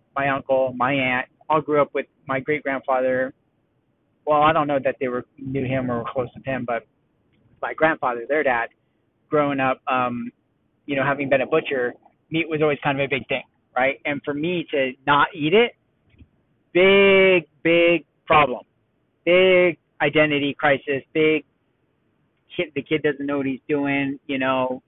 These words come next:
and this is, this is a bad thing. And so, uh, but here's the thing, I, and I wish I would have been able to record this and figure it out, be-, you know, back in the day while he was still alive, 'cause this was one of his favorite stories to tell. And,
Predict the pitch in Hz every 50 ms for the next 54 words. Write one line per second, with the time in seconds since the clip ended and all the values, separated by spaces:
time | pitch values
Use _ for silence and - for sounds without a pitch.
0 | _ - 143 135 131 127 127 127 127 127 117 - 143 139 127 - _ _ _ _
1 | _ _ 139 - _ 135 131 131 120 123 117 117 - - 127 110 _ _ _ _
2 | _ _ _ _ _ _ - 151 156 160 - _ - 185 185 185 185 185 185 180
3 | 165 _ _ _ _ _ _ _ _ _ _ - 160 160 160 139 202 202 165 156
4 | 151 202 214 202 - 190 180 - 202 170 143 120 120 - - 165 175 180 180 175
5 | 180 175 175 175 202 208 202 - - - - - - _ - 160 151 156 160 151
6 | 147 143 151 147 147 147 143 139 147 143 143 139 135 135 135 135 - _ - 139
7 | 135 _ - 143 139 143 131 139 135 135 131 - - - 123 123 _ _ _ _
8 | - 151 143 131 135 127 127 123 123 120 120 120 123 - _ _ _ - - 131
9 | - _ - 156 135 131 127 123 120 120 123 123 - 135 131 127 120 123 123 123
10 | 120 120 120 120 123 127 120 113 - - 131 123 120 120 117 120 117 117 117 110
11 | - _ _ _ _ - 156 156 185 190 - - 165 147 131 143 139 139 135 131
12 | 127 - - 139 135 127 127 117 _ - 139 127 123 120 - - 131 - - 131
13 | 123 120 123 120 - _ _ _ _ _ _ _ _ - 131 127 127 127 123 123